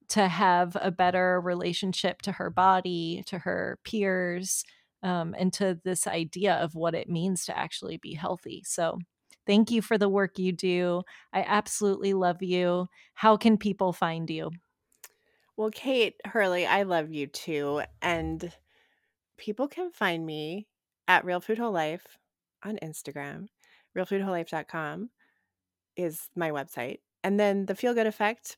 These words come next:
Speaker 2: podcast. So you can go on over there and hit subscribe right now. Fresh new episodes every week. Uh, we have one with Kate, a recent one with Kate. You wanna listen to that. And then the fi-, the book is available for pre-order anywhere books are sold. We have some really awesome pre-order bonuses coming, so if you do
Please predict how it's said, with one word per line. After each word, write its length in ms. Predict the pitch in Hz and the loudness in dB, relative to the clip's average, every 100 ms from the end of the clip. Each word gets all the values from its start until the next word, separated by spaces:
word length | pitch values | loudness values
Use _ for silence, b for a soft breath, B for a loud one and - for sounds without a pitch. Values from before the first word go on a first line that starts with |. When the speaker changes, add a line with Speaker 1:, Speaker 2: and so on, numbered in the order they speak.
| - | -4
Speaker 2:
podcast. 720 | 160 165 151 156 269 - - | -4 -2 -4 -4 -8 -14 -16
So 160 | - - | -10 -6
you 60 | 196 | -4
can 140 | 202 | -2
go 180 | 196 185 | 0 0
on 120 | 175 | 0
over 200 | 170 170 | -2 -4
there 200 | 165 160 | -2 -2
and 80 | 165 | -4
hit 160 | 175 | -10
subscribe 480 | - 190 - 156 151 | -12 -16 -6 -4 -2
right 200 | 170 196 | -2 -2
now. 260 | 135 147 156 | 0 -2 -4
Fresh 340 | - 202 - | -4 -4 -4
new 120 | 208 196 | -8 -8
episodes 460 | - 175 - 165 - | -10 -12 -10 -8 -8
every 220 | 160 160 147 | -8 -8 -10
week. 400 | 139 156 - - b b b b _ _ | -10 -10 -14 -20 b b b b _ _
Uh, 340 | 180 170 160 156 | 2 4 2 -2
we 100 | 160 | -4
have 180 | 180 175 | -6 -6
one 200 | 180 180 | -4 -6
with 120 | 190 | -8
Kate, 320 | - 156 156 _ _ _ | -6 -6 -6 _ _ _
a 80 | - | -6
recent 380 | 160 165 - 180 | -4 -4 -6 -8
one 120 | 165 | -8
with 140 | 165 - | -10 -10
Kate. 240 | 160 - | -10 -10
You 80 | 160 | -8
wanna 220 | 160 160 | -10 -10
listen 280 | 156 - 175 | -10 -10 -10
to 100 | 240 | -6
that. 240 | 277 151 - B B B B | 0 0 -2 B B B B
And 160 | 214 | 2
then 180 | 233 233 | 4 2
the 100 | 226 | 0
fi-, 260 | - - 226 | -2 -2 0
the 140 | 214 | 0
book 280 | 214 220 220 | 2 2 2
is 140 | 214 | 0
available 800 | 202 196 196 196 196 190 185 185 _ _ _ _ _ - | 0 0 0 0 0 -2 -2 -4 _ _ _ _ _ -10
for 140 | 196 | -6
pre-order 760 | 196 - 196 190 185 185 180 175 | -4 0 2 4 4 4 2 0
anywhere 300 | 202 175 175 | -2 -4 -4
books 280 | 170 175 - | -4 -6 -8
are 80 | 170 | -10
sold. 380 | - 233 226 202 | -2 2 2 2
We 100 | 185 | 0
have 160 | 190 | -2
some 200 | 170 175 | -6 -6
really 200 | 175 170 | -4 -4
awesome 300 | 160 165 165 | -4 -6 -8
pre-order 500 | 160 - 240 220 214 | -10 -8 -4 -2 0
bonuses 480 | 196 196 196 - 190 | 0 0 -2 -4 -10
coming, 400 | - 196 190 180 | -8 -4 -2 -4
so 140 | 175 180 | -2 -2
if 180 | 175 - | -2 -6
you 80 | 180 | -4
do 260 | 185 185 | -2 -2